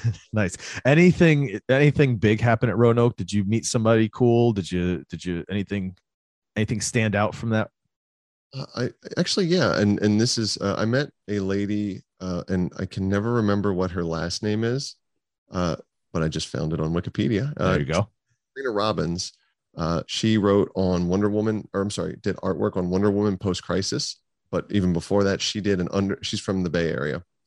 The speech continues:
Speaker 2: uh, did a lot of, uh, in the sixties and seventies, did a lot of underground women run newspaper, like, underground newspapers and things like that. Uh,
Speaker 1: Nice.
Speaker 2: like, why do women have to be so, um,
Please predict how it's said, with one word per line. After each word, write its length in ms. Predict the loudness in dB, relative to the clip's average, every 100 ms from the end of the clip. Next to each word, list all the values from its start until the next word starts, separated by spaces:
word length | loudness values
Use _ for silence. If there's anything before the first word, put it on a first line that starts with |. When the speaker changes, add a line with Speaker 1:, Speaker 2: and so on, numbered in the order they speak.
| _ -8
Speaker 2:
uh, 180 | -4 -2 0
did 140 | 2
a 40 | 4
lot 200 | 4 2
of, 180 | 0
uh, 140 | -2 -2
in 100 | -2
the 80 | -2
sixties 460 | -2 -2 -4 -6
and 100 | -6
seventies, 480 | -4 -2 -2 -2 -4
did 140 | -6 -4
a 40 |
lot 200 | -4 -4
of 100 | -6 -4
underground 840 | -2 0 -2 0 0 0 0 -4 -8 _ _ _ _
women 340 | -6 0 0 0
run 600 | -2 0 0 -2 -4 -8 _ _ -10
newspaper, 560 | -6 -4 0 0 0
like, 160 | -2 0
underground 400 | -2 0 0 0
newspapers 560 | -2 -2 -4 -2 -4
and 140 | -4 -4
things 220 | -4 -2
like 100 | -4
that. 280 | -2 -4 -4
Uh, 40 |
Speaker 1:
Nice. 480 | -2 -2 -2 -6 -10 _ _ _ -6
Speaker 2:
like, 140 | -6 -4
why 220 | -4 0
do 80 | 0
women 240 | 2 2
have 160 | 0 -2
to 80 | -4
be 120 | -4
so, 440 | -2 0 0 -2
um, 380 | -2 -2 -4 -8